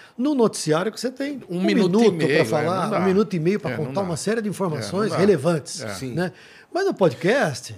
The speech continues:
Speaker 2: Eu acho até legal a Folha fazer isso. Eu acho, eu acho legal até reconhecer isso. Porra, a Folha ficou muito tempo presa ao jornal impresso.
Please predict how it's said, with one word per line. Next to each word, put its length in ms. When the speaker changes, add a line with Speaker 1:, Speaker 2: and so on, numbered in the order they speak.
Speaker 2:
Eu 160
acho 180
até 180
legal 280
a 80
Folha 380
fazer 280
isso. 280
Eu 60
acho, 160
eu 80
acho 180
legal 200
até 140
reconhecer 500
isso. 340
Porra, 240
a 40
Folha 440
ficou 260
muito 460
tempo 280
presa 500
ao 140
jornal 400
impresso. 720